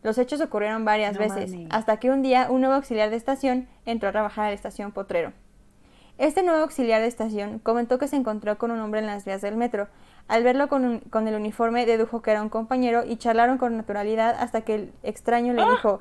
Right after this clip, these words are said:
Speaker 1: "Yo también soy trabajador, soy inspector de la línea, mi apellido Platanov". El nuevo
Speaker 2: ¡No
Speaker 1: auxil-,
Speaker 2: mames!
Speaker 1: ajá, güey, exacto, güey.
Speaker 2: ¡No
Speaker 1: El
Speaker 2: mames!
Speaker 1: nuevo auxiliar sabía de la historia del trabajador arrollado,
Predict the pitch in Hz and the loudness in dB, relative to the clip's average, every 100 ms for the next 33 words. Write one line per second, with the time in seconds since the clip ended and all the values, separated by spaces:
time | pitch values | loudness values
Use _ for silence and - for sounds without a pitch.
0 | - - - 285 339 311 302 311 269 214 | -6 -14 -4 2 2 2 0 0 2 2
1 | 214 220 233 - - 262 269 220 - 226 | 2 2 2 0 0 2 2 -2 0 0
2 | 226 226 226 240 220 208 - - - 220 | 2 2 2 0 -2 -6 -18 -18 -4 -2
3 | 214 233 254 269 226 - 180 190 180 - | 2 4 6 4 0 -2 -2 -2 -6 -12
4 | - 381 - - - - - - - - | -14 -14 -14 -20 -20 -20 -20 -20 -20 -20
5 | - 240 262 294 415 427 277 403 381 - | -4 2 6 6 6 4 2 0 -2 -2
6 | 247 254 247 247 226 208 - 247 - - | 2 6 8 8 6 2 2 2 0 4
7 | 302 302 - 226 196 180 - 349 415 247 | 4 4 2 2 2 -2 -4 0 4 6
8 | 440 302 640 415 381 262 220 208 214 - | 6 8 10 8 6 0 4 4 2 2
9 | 247 254 285 311 247 233 247 226 214 202 | 4 6 4 0 -2 2 2 2 0 -2
10 | - 208 214 214 214 220 226 208 | 0 0 2 2 0 2 2 0